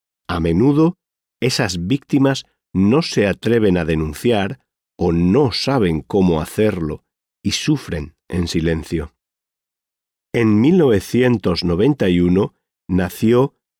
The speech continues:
Red Acoge, una federación cuyo objetivo ha sido promover la inclusión en el país de las personas inmigrantes y de los refugiados.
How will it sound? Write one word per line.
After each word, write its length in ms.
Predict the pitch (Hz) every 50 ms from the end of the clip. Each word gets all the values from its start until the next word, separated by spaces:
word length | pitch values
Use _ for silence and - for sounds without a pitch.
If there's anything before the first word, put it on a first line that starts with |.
| _ -
Red 540 | 85 90 - - 95 110 110 110 110 - _ _ _ _
Acoge, 680 | - 82 82 - - - 87 82 - - - - - _ _ _ _ _ _ _ _ _ _ _ _ _
una 320 | 143 143 156 131 104 80
federación 920 | - - 92 85 82 85 87 82 82 - - - 135 147 151 156 160 165 - _ _ _ _ _ _
cuyo 360 | - 113 104 90 90 90 85
objetivo 840 | 85 - - - - 92 85 - - - 139 131 101 85 80 - - -
ha 160 | 110 113 104
sido 520 | - - - 117 98 76 80 87 131 - - _ _ _ _ _ _ _
promover 720 | - 110 104 104 98 95 95 92 87 120 127 120 92 85 -
la 280 | - 85 82 80 82 85
inclusión 1000 | 90 90 82 - - 95 92 82 - - - - 120 123 117 101 85 78 85 - _ _ _
en 140 | 80 78 92
el 180 | 117 147 139
país 500 | - - 143 92 95 95 101 123 - - _ _ _ _ _ _ _ _
de 160 | - 95 101
las 180 | 90 90 87 -
personas 720 | - - 92 87 - - - 131 127 127 107 85 - - -
inmigrantes 1000 | - 131 139 135 127 117 104 98 87 95 92 95 90 - - 95 95 92 - - _
y 160 | - 92 90 82
de 140 | 80 85
los 220 | 78 82 78 - - -
refugiados. 1000 | - - 85 - - - - - - 117 113 110 92 82 - - - - -